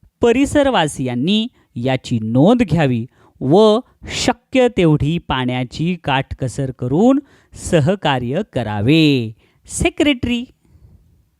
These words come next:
आता जसं तुम्ही पत्रामध्ये लिहितात ना, "आपला विश्वासू", बरोबर आहे,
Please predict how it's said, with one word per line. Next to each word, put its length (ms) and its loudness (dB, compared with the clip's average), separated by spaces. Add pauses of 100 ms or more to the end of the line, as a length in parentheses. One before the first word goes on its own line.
(320)
आता 140 -4
जसं 320 0 (380)
तुम्ही 160 -2
पत्रामध्ये 560 -2
लिहितात 240 -2 (100)
ना, 120 -4 (100)
"आपला 520 -2
विश्वासू", 960 -2 (320)
बरोबर 180 2
आहे, 100 -2